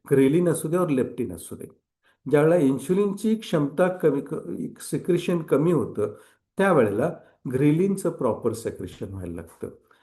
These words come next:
आणि ज्यावेळेला ह्या दोन्ही गोष्टीचं ताळमेळ बिघडतं, त्यावेळेला प्रॉपरली आपलं शरीर काम करायला लागत नाही. आता हे कशामुळे होते?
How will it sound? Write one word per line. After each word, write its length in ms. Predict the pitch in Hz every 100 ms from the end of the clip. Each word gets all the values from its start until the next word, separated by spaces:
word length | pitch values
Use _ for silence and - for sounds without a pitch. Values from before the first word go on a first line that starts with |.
| _
आणि 120 | 127
ज्यावेळेला 340 | 127 147 156 151
ह्या 80 | 175
दोन्ही 380 | 143 139 165
गोष्टीचं 560 | 208 190 - 175 147 170 156
ताळमेळ 340 | 139 139 147
बिघडतं, 520 | 127 120 139 127 - 98 - _ _ -
त्यावेळेला 300 | 151 135 131
प्रॉपरली 880 | 131 117 110 110 - 190 160 123 120
आपलं 320 | 117 - 123
शरीर 380 | 120 127 120 127
काम 240 | 107 107 107
करायला 420 | 110 101 110 185 - _ _ 117
लागत 480 | 110 92 95 -
नाही. 120 | - - _ _ _ _ _
आता 200 | 131 -
हे 140 | 151 196
कशामुळे 580 | 185 139 143 139 98
होते? 400 | 80 - - -